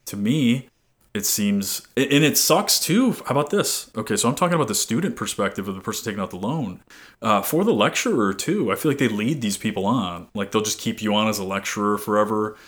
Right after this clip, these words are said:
You're teaching seventeen thousand segments. Uh, you're making not a lot of money. You're doing all the grunt work <laughs> as the lecturer. Um, if you're doing this out of interest, okay, I could see myself perhaps teaching one course because I'm interested and I wanna get people,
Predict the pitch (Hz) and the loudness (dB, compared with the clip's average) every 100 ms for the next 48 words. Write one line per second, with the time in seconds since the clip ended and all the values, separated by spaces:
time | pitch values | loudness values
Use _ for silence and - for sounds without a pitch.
0 | - 107 101 110 110 101 - 104 101 - | -8 -4 -2 -2 0 0 2 2 0 0
1 | 101 95 98 98 101 - 98 98 104 110 | 0 0 0 0 -2 0 0 0 -2 -2
2 | - - - - - - - 104 98 98 | -6 -8 -16 -20 -20 -20 -2 4 4 4
3 | 107 104 107 101 92 101 98 98 - 101 | 0 0 0 -2 -2 -2 0 0 0 2
4 | 101 98 98 95 107 110 117 _ _ - | 2 2 -2 -2 0 -4 -8 _ _ -4
5 | 113 131 120 110 113 120 104 110 113 107 | 2 4 4 6 4 4 2 2 2 2
6 | 101 98 - - - 175 - - - - | 2 0 -4 -12 -2 -2 -2 -10 -16 -18
7 | - - - 131 117 113 120 - 113 98 | -20 -10 -2 0 2 0 0 0 0 0
8 | 101 101 - - - _ 107 104 98 92 | -2 -2 -10 -20 -20 _ 4 6 4 2
9 | - 123 233 151 135 147 123 113 107 98 | -2 0 2 2 4 4 4 4 2 2
10 | 113 135 - 95 90 113 110 107 117 - | 2 0 0 -2 -2 0 2 2 2 0
11 | 113 104 98 101 - - 104 101 - - | 0 0 0 0 -2 -8 -4 -2 -2 -6
12 | 104 101 95 95 95 - 98 92 98 98 | -6 -6 -4 -4 -6 -4 -2 -2 -8 -8
13 | 92 98 98 95 - 95 92 92 92 92 | -4 -4 -4 -6 -6 -6 -6 -6 -6 -4
14 | 92 90 101 - 101 98 90 | -6 -6 -10 -10 -8 -6 -6